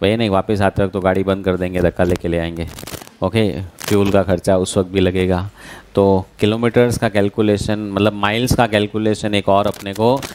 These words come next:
करना रहेगा। तो calculation of miles, हाँ जी। तो vehicle number one, two, three, four,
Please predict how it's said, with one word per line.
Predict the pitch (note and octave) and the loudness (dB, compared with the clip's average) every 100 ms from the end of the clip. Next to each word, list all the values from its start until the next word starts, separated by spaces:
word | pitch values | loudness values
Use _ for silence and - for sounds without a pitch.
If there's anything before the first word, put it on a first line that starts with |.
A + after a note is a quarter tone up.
| - - | -6 -2
करना | F#2+ F2+ | 0 0
रहेगा। | E2 D2+ D2+ F#2 - - _ _ - - - - | -2 -4 -6 -4 -6 -12 _ _ -20 -20 -10 -2
तो | F2+ F2 F2+ - - - - - - - - - - _ - - - - - - - - - - - - - - | 0 0 -4 -14 -20 -18 -18 -18 -16 -16 -16 -20 -20 _ -20 -20 -20 -20 -20 -20 -20 -20 -20 -20 -20 -20 -20 -4
calculation | A2 G2+ - G#2+ G#2 - G#2 F#2+ | -2 -2 -2 0 0 -2 -4 -2
of | E2+ F2+ A2+ - - - - - - - - - - - _ _ - - - F#2+ | 0 0 -4 -8 -10 -10 -8 -8 -8 -6 -6 -6 -8 -10 _ _ -10 -8 -6 -4
miles, | G2+ F#2+ D#2+ - - - - - _ _ _ _ _ - - - - - | -2 -2 -4 -6 -6 -6 -10 -18 _ _ _ _ _ -20 -20 -16 -10 -2
हाँ | G#2+ F2+ | 0 0
जी। | C#2+ - - D3 D#3 F#2+ - - - - - - _ _ _ _ - - - - - - - - | -4 -16 -4 0 0 -2 -12 -12 -6 -4 -4 -8 _ _ _ _ -10 -8 -8 -8 -6 -4 -4 -2
तो | G#2 | 0
vehicle | G#2 G#2+ A2+ A2 | 2 2 2 0
number | G#2 G#2 | 0 0
one, | G2 G2+ G#2+ A2 G#2 | 2 0 0 -4 -2
two, | G#2+ G#2+ G#2 - | -2 -2 -6 -4
three, | G2+ G#2 G#2 | -2 0 -2
four, | G2+ - G#2 G#2 A#2+ | -2 0 2 2 -2